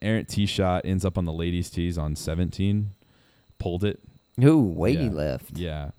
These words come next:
Speaker 1: Pull, well, uh, not ladies' tees. I guess it was the
Speaker 2: The, the, yeah, I
Speaker 1: ends.
Speaker 2: know the, the box up there on
Speaker 1: It's like the senior
Speaker 2: seventeen.
Speaker 1: tee, senior
Speaker 2: Yeah, yeah.
Speaker 1: tees, I guess. And
Speaker 2: Yeah.
Speaker 1: so pulled it right up there. Actually gave me a really good look into the green,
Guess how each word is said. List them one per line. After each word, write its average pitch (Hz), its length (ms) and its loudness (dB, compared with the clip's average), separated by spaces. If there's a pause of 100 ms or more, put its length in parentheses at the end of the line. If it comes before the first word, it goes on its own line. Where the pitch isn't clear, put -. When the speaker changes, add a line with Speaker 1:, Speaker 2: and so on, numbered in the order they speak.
(120)
Speaker 1:
Pull, - 140 -4 (400)
well, - 80 -8
uh, 110 140 2
not 127 180 0
ladies' 85 280 -2
tees. 76 280 -8 (100)
I 101 40 -10
guess 101 180 -4
it 92 60 0
was 82 100 -2
the 139 400 10
Speaker 2:
The, 135 380 10 (140)
the, - 60 -12
yeah, 143 340 8
I 120 100 6
Speaker 1:
ends. 143 80 4
Speaker 2:
know 139 120 8
the, 117 400 2 (120)
the 131 100 0
box 113 420 2
up 113 140 -2
there 107 180 2
on 95 100 0
Speaker 1:
It's 95 80 -4
like 113 120 0
the - 80 -4
senior 107 380 4
Speaker 2:
seventeen. 120 320 0
Speaker 1:
tee, - 60 -10
senior - 240 2
Speaker 2:
Yeah, - 100 2
yeah. 87 60 -2
Speaker 1:
tees, 120 140 0
I 123 60 -2
guess. 123 240 -6
And 92 100 -12
Speaker 2:
Yeah. 92 60 -4
Speaker 1:
so 98 160 0
pulled 123 240 -2
it 113 80 -2
right 104 160 2
up 92 80 -2
there. 95 340 0
Actually 151 360 -2
gave 113 240 2
me 110 80 2
a 90 80 0
really 104 260 0
good 90 300 0
look 90 280 -4
into 90 520 -4
the 85 80 -4
green, 85 500 -4